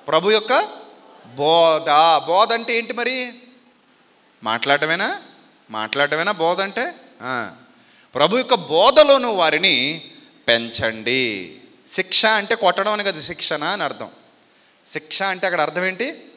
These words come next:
శిక్షణ. ఆ, అక్కడ పర్టికులర్గా శిక్ష, ప్రభు యొక్క శిక్ష అంటే ప్రభు ఇచ్చిన శిక్షణ అని అర్థం.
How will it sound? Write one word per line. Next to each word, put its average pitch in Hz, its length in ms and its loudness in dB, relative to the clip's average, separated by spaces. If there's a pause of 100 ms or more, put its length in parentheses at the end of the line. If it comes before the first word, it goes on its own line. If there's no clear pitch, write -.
(360)
శిక్షణ. - 520 -8 (760)
ఆ, 113 280 -6
అక్కడ 127 200 -6
పర్టికులర్గా 180 640 -4
శిక్ష, - 340 -6
ప్రభు 156 480 -4
యొక్క 190 280 -4
శిక్ష - 340 -10 (680)
అంటే 175 140 -4
ప్రభు 147 340 -4
ఇచ్చిన 214 320 -6
శిక్షణ 139 460 -8 (280)
అని 170 100 -10
అర్థం. 98 260 -10